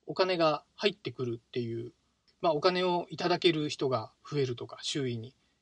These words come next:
人が集まってきたりとか、えー、まあ、おのずとマネタイズにつながるっていうのも、あー、事実なくはないなと、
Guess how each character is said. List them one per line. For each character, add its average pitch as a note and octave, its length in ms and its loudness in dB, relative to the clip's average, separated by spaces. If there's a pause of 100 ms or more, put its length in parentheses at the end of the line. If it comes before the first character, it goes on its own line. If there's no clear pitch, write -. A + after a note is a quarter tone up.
(160)
人 E3 220 0
が D#3 160 4
集 - 80 -10
ま D#3+ 100 0
っ D3+ 40 -8
て - 160 -8
き - 60 -12
た A#2+ 120 -8
り A2 60 -12
と B2+ 100 -12
か、 A#2+ 220 -14 (400)
え C3 600 -10
ー、 E3+ 60 -12
ま F#3 60 -4
あ、 E3+ 40 -2
お F3 60 -2
の G3 100 0
ず F3+ 60 -4
と F3+ 100 2
マ E3 120 4
ネ E3 80 0
タ D#3+ 140 6
イ D3+ 40 4
ズ D3 100 -4
に C#3 80 -2
つ - 140 -6
な C3+ 100 2
が B2+ 100 0
る B2 180 0 (180)
っ - 40 -20
て C#3 100 -2
い B2 160 -2
う - 20 -2
の C3+ 100 -4
も、 A#2 240 -6 (520)
あ A2 260 -10
ー、 - 40 -10
事 D#3 120 -2
実 B2 300 -6 (800)
な D3+ 160 -2
く G3+ 100 0
は D3 120 4
な C3+ 120 4
い B2+ 80 0
な A#2 120 -4
と、 - 180 -8